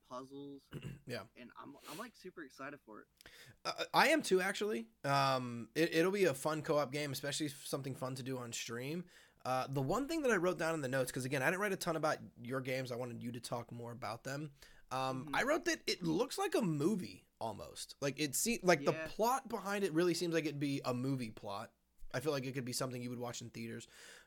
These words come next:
Speaker 2: But two, like,
Speaker 1: Yeah.
Speaker 2: I don't know if it was, like, actual gameplay that we were, like, watching in a lot, in all of this trailer, but, like, it looked really good. Like, it looked like
Speaker 1: Yeah,
Speaker 2: a, like,
Speaker 1: I
Speaker 2: an
Speaker 1: believe it
Speaker 2: animated,
Speaker 1: was
Speaker 2: like,
Speaker 1: all
Speaker 2: movie.
Speaker 1: in-game.
Speaker 2: Like, it looked really good. Like,
Speaker 1: Yeah, it was
Speaker 2: like,
Speaker 1: very
Speaker 2: something
Speaker 1: good.
Speaker 2: you would see, like, I don't know, like, Disney would make. I don't know.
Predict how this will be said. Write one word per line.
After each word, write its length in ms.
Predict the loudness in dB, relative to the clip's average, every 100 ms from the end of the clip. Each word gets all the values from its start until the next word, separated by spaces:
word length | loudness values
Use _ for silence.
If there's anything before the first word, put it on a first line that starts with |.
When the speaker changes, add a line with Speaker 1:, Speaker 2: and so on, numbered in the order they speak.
| -4
Speaker 2:
But 160 | -2 2
two, 240 | 2 4
like, 160 | 4 2
Speaker 1:
Yeah. 80 | -4 _ _ _ _ _ _ _ 0
Speaker 2:
I 80 | 2
don't 140 | 4
know 80 | 4
if 80 | 2
it 80 | 2
was, 280 | 2 2 0
like, 240 | 0 -2 -2
actual 460 | 0 0 0 0 0
gameplay 460 | -2 -2 0 0
that 100 | 2
we 100 | 2
were, 160 | 4 2
like, 220 | 2 -2
watching 400 | 0 0 0 -2
in 80 | -4
a 60 | 0
lot, 300 | 2 2 2
in 120 | 2
all 200 | 2 2
of 80 | 0
this 100 | -2
trailer, 320 | -2 0 0
but, 120 | 0
like, 280 | 0 0 -4 _ _ _ _ _ _
it 180 | 0 6
looked 260 | 6 6 2
really 360 | 0 2 4 2
good. 420 | 0 0 -2 -12 _ _ 0
Like, 140 | 4
it 120 | 4
looked 300 | 2 0 2
like 180 | 0 2
Speaker 1:
Yeah, 180 | 4 6
Speaker 2:
a, 20 |
like, 140 | 6 4
Speaker 1:
I 40 |
Speaker 2:
an 40 |
Speaker 1:
believe 80 | 4
it 20 | 4
Speaker 2:
animated, 280 | 4 2
Speaker 1:
was 80 | 4
Speaker 2:
like, 120 | 4 4
Speaker 1:
all 40 |
Speaker 2:
movie. 200 | 2 2
Speaker 1:
in-game. 140 | 0 -4
Speaker 2:
Like, 80 | -6
it 100 | -6
looked 400 | -2 -2 -4 -10
really 400 | -6 2 4 4
good. 520 | 0 -2 -2 -2 -10 -20 _ _ _ _ _
Like, 200 | -4 -2
Speaker 1:
Yeah, 80 | -6
it 120 | -10
was 100 | -6
Speaker 2:
like, 140 | -6
Speaker 1:
very 160 | -4 -2
Speaker 2:
something 280 | 0 0 -2
Speaker 1:
good. 60 | 0
Speaker 2:
you 60 |
would 140 | 0 0
see, 180 | 0 0
like, 220 | -2 -4
I 40 |
don't 100 | -8
know, 60 | -10
like, 400 | -16 -16 -12 -4
Disney 280 | -2 -2 -4
would 160 | -10 -14
make. 180 | -12 -10
I 40 |
don't 80 |
know. 80 | -10